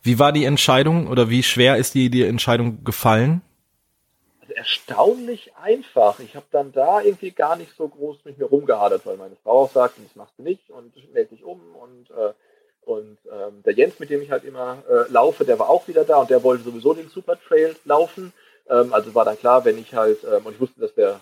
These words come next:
Speaker 2: der Flo ja auch den Supertrail läuft und der Daniel auch den Supertrail läuft. Insofern fiel mir die Entscheidung dann relativ einfach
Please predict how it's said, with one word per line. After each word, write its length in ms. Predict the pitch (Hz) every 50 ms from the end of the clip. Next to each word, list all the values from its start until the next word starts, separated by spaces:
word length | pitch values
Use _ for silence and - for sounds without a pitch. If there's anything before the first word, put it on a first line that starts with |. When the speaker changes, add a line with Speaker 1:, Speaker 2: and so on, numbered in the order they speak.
| _
Speaker 2:
der 80 | - 107
Flo 220 | - - 123 123
ja 80 | 117 110
auch 120 | 120 143
den 120 | 139 156 143
Supertrail 500 | - 151 143 143 143 - - 143 139 135
läuft 440 | 135 135 135 139 143 143 143 - -
und 100 | 127 113
der 80 | 113
Daniel 240 | 107 104 107 107 113
auch 160 | 131 165 160
den 100 | 160 147
Supertrail 460 | - 156 151 - 117 - - 143 135
läuft. 340 | 135 135 131 131 135 135 131 - - - - - _ _
Insofern 460 | - 107 - 123 123 120 127 117 113 - _ _ _ _
fiel 160 | - - 143
mir 140 | 123 120 110
die 280 | - - 135 147 160 -
Entscheidung 640 | 123 113 113 - - 117 104 110 127 - 123 113
dann 200 | 101 110 104 101
relativ 600 | 104 - - 87 - 113 110 107 - - 104 92
einfach 440 | - 87 95 98 104 - - 104 95